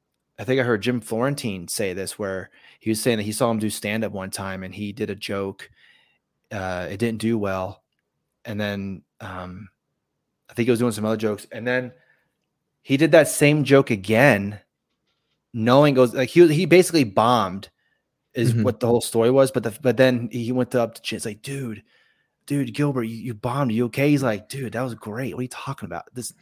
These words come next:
Speaker 1: them booing me? I got paid already. Who cares?" You know,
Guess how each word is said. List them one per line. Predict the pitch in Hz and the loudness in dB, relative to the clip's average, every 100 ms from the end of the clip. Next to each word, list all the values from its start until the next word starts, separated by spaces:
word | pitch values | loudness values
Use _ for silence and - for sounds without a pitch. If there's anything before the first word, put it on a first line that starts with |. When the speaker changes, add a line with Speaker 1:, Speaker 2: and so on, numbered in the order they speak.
| - | -4
Speaker 1:
them | 156 139 | -4 -2
booing | 120 147 185 | -2 0 0
me? | 190 | 0
I | 139 | 0
got | 165 196 - | 2 0 0
paid | 151 196 | 2 4
already. | 170 113 107 | 6 4 2
Who | 160 | -2
cares?" | - 175 180 104 98 | 0 0 2 0 -2
You | 101 | -4
know, | 101 | -6